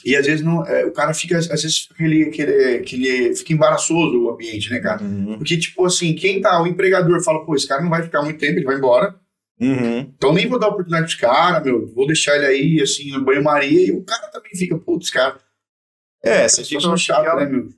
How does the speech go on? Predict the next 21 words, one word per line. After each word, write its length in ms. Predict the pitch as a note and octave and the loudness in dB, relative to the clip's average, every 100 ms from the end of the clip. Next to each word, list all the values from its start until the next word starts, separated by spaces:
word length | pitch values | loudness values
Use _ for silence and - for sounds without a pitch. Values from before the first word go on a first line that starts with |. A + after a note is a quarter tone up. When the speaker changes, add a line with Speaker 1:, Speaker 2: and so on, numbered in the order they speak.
| - | -4
Speaker 2:
Na 180 | D#3+ D#3 | -2 0
época, 300 | F#3+ F3+ A#2+ | 0 -2 -2
meu 240 | B2 A#2 | 0 -2
chefe 400 | - B2+ C3 - | -2 -2 -2 -2
tinha 160 | - C#3+ | 0 0
sido 220 | D3 D3 | 0 -2
meu 100 | D3 | -2
professor 760 | D3+ D3 D3+ - D#3+ D#3 E2 - | -2 -2 -2 0 0 0 -4 -10
lá 160 | D2 D#2 | -6 -4
na, 340 | E2 D#2+ D#2 | -4 -4 -4
era, 280 | C#2+ F#2 - | -2 -2 -4
na, 140 | F#2+ G2 | -4 -4
na, 140 | F#2+ | -6
eu 40 | F#2 | -6
trabalhava 320 | - A#2 C3 | -4 0 0
no 60 | C3+ | 0
laboratório 360 | C3+ B2+ C3+ | -2 -2 0
lá 40 | C3+ | 0
na 80 | C3+ | 0
usp, 340 | A#2 - G2+ | 0 0 -2
né? 200 | F#2 | -4